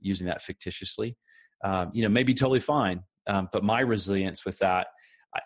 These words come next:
I burn a lot. My calorie burn rate is, is, is higher than yours. So I think this is highly specific to an individual.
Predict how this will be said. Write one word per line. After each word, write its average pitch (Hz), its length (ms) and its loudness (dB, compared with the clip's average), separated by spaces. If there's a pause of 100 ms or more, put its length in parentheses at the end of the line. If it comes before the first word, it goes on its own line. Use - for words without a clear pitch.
I 104 80 0
burn 107 640 2 (320)
a 101 80 0
lot. 101 340 2
My 92 140 -2
calorie 104 640 0
burn 104 380 0
rate 87 320 -2
is, 90 260 -8 (160)
is, 90 180 -8 (600)
is 92 140 -8
higher 101 520 0
than 98 180 0
yours. 123 420 -2 (360)
So 123 180 2
I 120 100 4
think 151 200 0
this 143 180 2
is 101 140 -2
highly 113 560 0
specific - 640 -4
to 98 100 -4
an 92 80 -2
individual. 98 640 -4